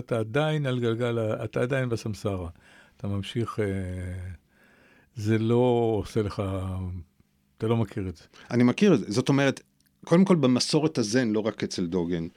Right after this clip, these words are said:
Speaker 2: כל הזמן יש סיפורים, לפי התפיסה הזאת, בייחוד לפי תפיסת הסוטו, אחרי ההערה יש לך עוד עבודה. ולכן רבים הסיפורים, "מה עשית לפני ההערה? חטפתי עצים, שאבתי מים. מה עשית אחרי ההערה? אני חוטב עצים
Speaker 1: אוקיי,
Speaker 2: ושואב
Speaker 1: בסדר.
Speaker 2: מים."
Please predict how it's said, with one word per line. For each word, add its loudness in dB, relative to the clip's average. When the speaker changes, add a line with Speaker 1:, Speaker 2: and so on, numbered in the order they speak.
Speaker 2:
כל 4
הזמן 2
יש -2
סיפורים, -2
לפי 4
התפיסה 0
הזאת, 2
בייחוד 4
לפי -4
תפיסת -6
הסוטו, -4
אחרי 0
ההערה 2
יש -2
לך -4
עוד 0
עבודה. -4
ולכן 2
רבים 2
הסיפורים, 0
"מה 4
עשית -2
לפני -2
ההערה? -2
חטפתי -8
עצים, -6
שאבתי -8
מים. -6
מה 0
עשית -4
אחרי -2
ההערה? -2
אני -4
חוטב -6
עצים -4
Speaker 1:
אוקיי, -2
Speaker 2:
ושואב -6
Speaker 1:
בסדר. -4
Speaker 2:
מים." -4